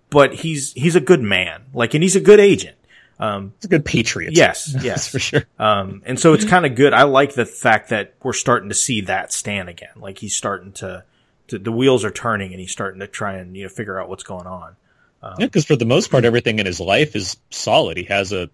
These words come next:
Speaker 2: he has a, a, a loving girlfriend that lives with him. He has Renee.
Speaker 1: Mm-hmm.
Speaker 2: His job, he got out of the job that was causing him so much stress, but even being back in it, he at least has a lot to work with, and there's no excess baggage as far as who's involved. Like,
Speaker 1: Oleg
Speaker 2: even
Speaker 1: and
Speaker 2: Oleg.
Speaker 1: Nina and,
Speaker 2: Oh,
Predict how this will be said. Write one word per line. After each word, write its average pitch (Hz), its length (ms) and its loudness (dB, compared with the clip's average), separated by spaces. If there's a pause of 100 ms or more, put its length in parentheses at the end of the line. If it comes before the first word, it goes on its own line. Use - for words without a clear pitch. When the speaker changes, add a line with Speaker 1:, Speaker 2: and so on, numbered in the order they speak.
Speaker 2:
he 90 200 -6
has 95 220 -2
a, 87 220 -8 (240)
a, 85 120 -6 (200)
a 90 60 -2
loving 92 300 -2
girlfriend 92 420 0
that 85 100 -4
lives 90 160 -2
with - 120 -4
him. 92 80 0
He 90 60 0
has 87 140 0
Renee. 90 520 0
Speaker 1:
Mm-hmm. 123 240 -8 (140)
Speaker 2:
His 98 220 -2
job, 98 320 0
he 110 120 2
got 110 300 2
out 117 140 2
of 101 180 2
the 98 80 -6
job 98 300 -2
that 92 100 -2
was 90 140 -6
causing 95 320 -2
him 92 80 -8
so 90 180 -4
much 85 200 -6
stress, 98 340 0
but 95 100 0
even 104 160 0
being 90 220 0
back 85 260 -2
in 110 120 2
it, 92 100 -4
he 90 160 -2
at 90 60 -4
least 92 200 -6
has 90 140 -6
a 90 40 -4
lot 87 200 -2
to 80 100 -10
work 98 260 -2
with, 85 200 0
and 87 100 0
there's 87 160 -4
no 90 340 4
excess - 400 0
baggage 90 460 0
as 85 140 -6
far 90 240 0
as 82 280 -4 (540)
who's 104 340 4
involved. 98 560 4
Like, 107 60 4
Speaker 1:
Oleg 104 140 2
Speaker 2:
even 90 60 -2
Speaker 1:
and 98 100 -2
Speaker 2:
Oleg. 101 240 4
Speaker 1:
Nina 104 400 -2
and, 95 160 -4
Speaker 2:
Oh, 127 140 2